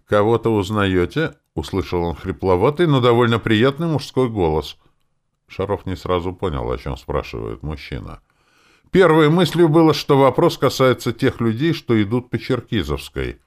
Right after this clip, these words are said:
Беглецы и беженцы с западных окраин страны. Откуда ему знать их? Но когда первая растерянность прошла и взгляд сфокусировался на доске,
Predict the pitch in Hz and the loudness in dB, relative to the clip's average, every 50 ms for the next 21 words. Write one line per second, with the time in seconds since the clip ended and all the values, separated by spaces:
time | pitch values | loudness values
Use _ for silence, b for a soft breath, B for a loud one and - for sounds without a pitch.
0 | _ _ _ _ _ _ _ _ - 65 80 76 73 78 85 82 - - - 135 | _ _ _ _ _ _ _ _ -12 -8 -8 -8 -6 -6 -8 -8 -8 -8 -8 -8
1 | 113 76 69 98 98 87 87 76 67 - 76 71 65 67 87 80 73 - 73 60 | -6 -4 -4 -4 -4 -4 -4 -8 -8 -8 -8 -8 -6 -4 -4 -4 -4 -4 -8 -10
2 | 58 69 69 - - 67 - - - 76 71 62 60 60 - - 78 82 82 80 | -10 -12 -12 -10 -10 -10 -8 -4 -2 -2 -2 -2 -6 -10 -10 -8 -4 -4 -4 -4
3 | 78 65 52 50 - _ _ _ _ _ _ _ _ _ _ _ - - - _ | -4 -6 -10 -12 -16 _ _ _ _ _ _ _ _ _ _ _ -10 -10 -8 _
4 | - 120 87 71 64 58 58 71 78 - - 90 65 - - 50 - _ _ _ | -10 -8 -6 -6 -6 -6 -6 -8 -8 -8 -8 -10 -10 -10 -12 -16 -18 _ _ _
5 | _ _ _ _ _ _ _ _ _ b b b b b b b b 113 131 151 | _ _ _ _ _ _ _ _ _ b b b b b b b b 0 0 2
6 | 139 143 156 147 135 151 160 151 151 151 160 135 135 135 131 127 127 131 123 - | 2 4 2 4 4 4 2 4 4 4 4 6 6 6 6 6 4 4 2 0
7 | - - 131 117 104 98 98 98 - - - 110 104 - - 117 120 113 95 92 | 0 2 2 4 2 2 0 -2 -6 -4 0 0 0 0 0 0 2 4 4 4
8 | 87 85 90 95 110 101 87 - - 87 80 - 104 90 - - 101 85 87 85 | 2 0 -2 0 0 0 0 0 -4 -8 -6 -6 -6 -6 -4 -2 -2 0 0 0
9 | 85 - - 95 90 90 92 87 85 95 90 - - - 170 170 156 147 | -2 -2 -4 -4 -4 -2 -2 -2 -2 -2 -2 -4 -6 -4 -4 -4 -4 -4